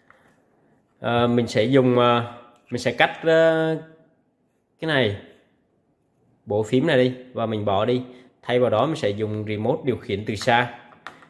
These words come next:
để cái loa chỉ cần gắn độc lập như vậy, một mình cái loa không thôi. Đó. Còn, ờ, mình sẽ điều khiển được từ xa nhé các bạn. Các bạn hãy nhấn đăng ký để, ờ, theo dõi video tiếp theo. Thì, ờ, mình gắn remote lên để mình sẽ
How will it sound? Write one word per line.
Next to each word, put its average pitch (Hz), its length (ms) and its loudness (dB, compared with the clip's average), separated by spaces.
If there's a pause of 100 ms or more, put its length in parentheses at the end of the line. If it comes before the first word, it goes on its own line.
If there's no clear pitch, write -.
(200)
để 98 220 -4
cái 151 80 -2
loa 123 400 2
chỉ 101 160 -6
cần 101 280 -4
gắn 113 180 -2
độc 143 200 0
lập 104 180 -2
như 120 100 -2
vậy, 110 180 0 (100)
một 104 140 -6
mình 104 120 -6
cái 127 100 -6
loa 127 140 2
không 123 160 -2
thôi. 120 140 0 (1120)
Đó. 117 160 -8 (500)
Còn, 104 220 -4
ờ, 101 440 -4 (920)
mình 104 100 -6
sẽ 104 240 0
điều 110 120 0
khiển 104 240 -6
được 110 160 -4
từ 107 80 -4
xa 117 280 0
nhé 131 140 0
các 135 40 0
bạn. 98 120 0 (520)
Các 151 80 -8
bạn 110 180 2
hãy 113 100 -4
nhấn 123 240 0
đăng 147 140 -2
ký 139 280 2
để, 104 220 2
ờ, 120 140 -2 (480)
theo 127 100 -2
dõi 110 340 0
video 123 300 0
tiếp 139 160 -4
theo. 123 180 0 (880)
Thì, 120 180 0
ờ, 117 200 4
mình 120 260 0
gắn 123 200 0
remote 156 440 2
lên 139 300 2
để 110 180 2
mình 117 240 -2
sẽ 104 340 -6